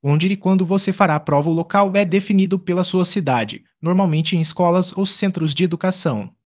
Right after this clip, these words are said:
Confira o posto no comprovante de inscrição ou no site oficial. Planeje o trajeto para chegar com antecedência e leve apenas o essencial.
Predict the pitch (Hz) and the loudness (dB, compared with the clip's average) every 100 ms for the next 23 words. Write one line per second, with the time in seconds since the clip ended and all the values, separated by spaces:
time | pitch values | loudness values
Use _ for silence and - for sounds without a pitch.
0 | _ 240 233 220 202 175 160 180 175 180 | _ -4 0 2 2 2 0 2 0 2
1 | 208 220 170 185 196 185 185 190 180 - | 2 4 4 4 4 2 2 0 0 2
2 | 160 160 - 170 185 - 180 185 208 - | 2 2 0 2 2 4 2 2 0 0
3 | 175 - 175 107 92 - _ _ - 175 | 0 0 0 0 -4 -12 _ _ 2 6
4 | 165 185 180 180 165 151 160 156 170 175 | 6 6 4 4 4 4 4 2 2 2
5 | 196 160 160 185 185 214 202 196 165 156 | 4 4 4 4 4 4 2 4 4 4
6 | 180 160 165 147 160 175 - 160 170 160 | 2 2 4 4 6 4 2 2 4 4
7 | 160 - 139 - 160 127 104 | 2 2 0 2 2 2 0